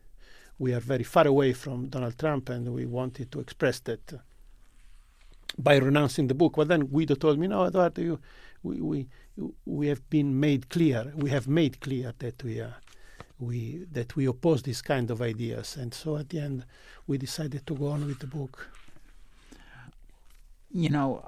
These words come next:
Speaker 2: uh, I, I think that one of the most interesting aspects of this book is, is the idea of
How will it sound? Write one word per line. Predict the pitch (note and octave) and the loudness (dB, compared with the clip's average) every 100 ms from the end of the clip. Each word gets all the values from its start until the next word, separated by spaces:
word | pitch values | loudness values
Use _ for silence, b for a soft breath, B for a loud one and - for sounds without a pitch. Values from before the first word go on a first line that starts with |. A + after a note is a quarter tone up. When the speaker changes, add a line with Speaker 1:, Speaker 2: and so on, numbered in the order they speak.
| - | -14
Speaker 2:
uh, | - - - - | -14 -16 -18 -10
I, | - - - | -8 -8 -6
I | F3+ | -6
think | - - | -6 -10
that | - C3+ - | -6 -6 -4
one | D3 | -2
of | D#3+ | 2
the | C3+ A2+ A2+ A2 | 2 2 2 0
most | G#2 B2+ B2 - | 0 0 -2 -4
interesting | C3 C3 C#3+ - G2+ | -6 -4 -6 -4 -6
aspects | G#2+ B2 - A2+ - | -6 -8 -8 -10 -10
of | |
this | E2+ - | -12 -10
book | - G2+ | -12 -12
is, | A2 - - | -12 -12 -12
is | - - | -10 -6
the | E3 D3 | -2 0
idea | C3+ C#3+ D#3+ D#3 C#3+ - | 0 0 0 2 0 -2
of | C3+ B2 | -2 -4